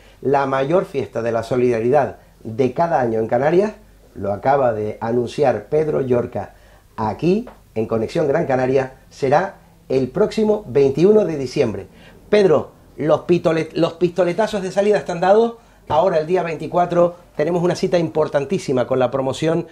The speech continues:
de la, ah, recogida de alimentos en todos los centros de alimentación, prácticamente donde vayamos a hacer la compra en Canarias.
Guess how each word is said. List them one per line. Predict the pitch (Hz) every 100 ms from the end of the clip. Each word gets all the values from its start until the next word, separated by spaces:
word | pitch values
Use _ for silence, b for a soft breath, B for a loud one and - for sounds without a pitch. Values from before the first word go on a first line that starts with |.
| B B
de | - 131 139
la, | 135 131 123
ah, | 123 127 123 120
recogida | 131 156 208 196
de |
alimentos | 175 139 127 120 101
en | 143 147 131
todos | 202 196
los | 175 151
centros | 165 139 147 123 b b b
de | 127 139
alimentación, | 139 139 131 170 170
prácticamente | 156 143 151 147 135
donde | 139 135
vayamos | 147 170 151
a |
hacer | 143 143
la | 135
compra | 135 131
en | 123
Canarias. | 135 175 185